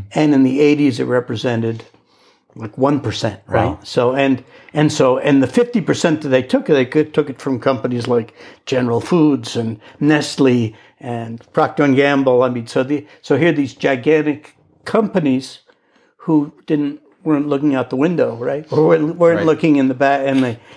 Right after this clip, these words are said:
Speaker 1: in the, in the rear view mirror of their car <laughs> because it was just coming right at 'em.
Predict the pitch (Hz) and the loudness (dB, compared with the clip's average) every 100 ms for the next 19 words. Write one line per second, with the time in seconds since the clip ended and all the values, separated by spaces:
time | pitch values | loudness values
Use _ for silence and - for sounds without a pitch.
0 | - - 135 127 131 135 131 131 143 127 | -18 -4 0 0 -2 -2 -2 0 0 2
1 | 131 127 151 151 131 120 117 - 180 165 | 0 2 2 4 2 2 -2 -2 0 0
2 | 131 - _ - 202 165 135 151 131 123 | -2 -6 _ -4 0 2 0 -2 -4 -6
3 | - 139 135 120 131 143 143 - | -4 -4 -4 -6 -6 -6 -8 -10